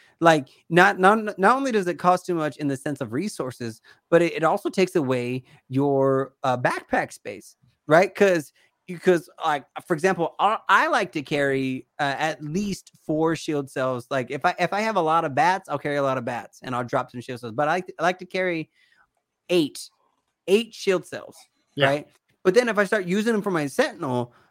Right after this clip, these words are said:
Speaker 1: then I've effectively, you know, I'll use two 'cause it's two now.
Speaker 2: Yeah.
Speaker 1: Use two, and then, you know, and then now I'm down to six, and then I'm down to four, and then, like, and then I get into a fight. I'm like, "Fuck, I used all my shield cells." You know what I mean? Like,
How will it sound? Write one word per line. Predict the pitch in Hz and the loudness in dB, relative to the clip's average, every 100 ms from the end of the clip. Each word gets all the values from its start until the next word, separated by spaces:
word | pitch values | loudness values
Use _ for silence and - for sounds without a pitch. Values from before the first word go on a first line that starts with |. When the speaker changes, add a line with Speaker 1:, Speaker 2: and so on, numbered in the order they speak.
| _ | _
Speaker 1:
then | 170 190 | 6 8
I've | 190 180 | 6 2
effectively, | 165 226 233 196 175 151 147 | -2 -2 -2 -2 -2 -2 -2
you | 151 | 0
know, | 139 131 127 _ _ - | 0 -2 -6 _ _ 4
I'll | 147 | 4
use | 156 175 160 | 4 0 -4
two | - - 254 147 156 | -2 2 4 4 2
'cause | - 135 | -2 -4
it's | 123 | -6
two | - 262 | -4 -4
now. | 160 117 120 - - - | -4 -6 -10 -12 -20 -14
Speaker 2:
Yeah. | 135 147 | -2 0
Speaker 1:
Use | 175 - | 0 -4
two, | - 277 349 131 135 - _ _ _ | -8 2 2 2 -6 -12 _ _ _
and | 180 185 | -2 2
then, | 185 185 185 180 | 2 2 0 0
you | 175 | 0
know, | 170 170 | 2 0
and | 160 | 0
then | 160 | -2
now | 165 165 175 | 0 2 2
I'm | 175 | 2
down | 160 165 | 0 0
to | 170 | -2
six, | 156 113 - | -4 -6 -6
and | 135 | -4
then | 151 | 0
I'm | 160 | 0
down | 160 156 165 | 0 0 0
to | |
four, | 156 190 156 | -2 0 2
and | 139 | 2
then, | |
like, | 143 139 - | 0 -4 -4
and | 151 | -4
then | 156 | -2
I | 147 | -2
get | 147 | -2
into | 160 156 | -4 -6
a | 131 | -6
fight. | - 202 165 | 0 0 0
I'm | |
like, | 156 147 | -4 0
"Fuck, | 240 240 185 | 4 2 0
I | 160 | -6
used | 175 180 | -6 -6
all | 180 | -4
my | 175 | -4
shield | 170 214 | -4 -6
cells." | - 127 | -8 -8
You | 151 | -2
know | 165 | -2
what | |
I | 165 | 0
mean? | 175 | 0
Like, | 170 139 | 0 -4